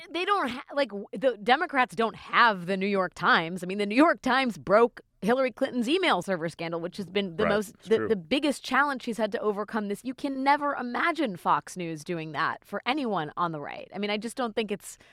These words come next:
Speaker 1: I think it's a false
Speaker 2: Right.
Speaker 1: equivalence.
Speaker 2: Totally. And actually, before I answer that, I have to check with the Clinton campaign to see if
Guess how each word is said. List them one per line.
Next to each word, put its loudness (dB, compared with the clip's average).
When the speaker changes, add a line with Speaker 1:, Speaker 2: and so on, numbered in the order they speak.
Speaker 1:
I 0
think 0
it's -4
a -12
false 2
Speaker 2:
Right. -6
Speaker 1:
equivalence. -4
Speaker 2:
Totally. 4
And 8
actually, 6
before 6
I 8
answer 2
that, 6
I 8
have 4
to -6
check 0
with -8
the -4
Clinton -8
campaign -6
to -10
see -8
if 0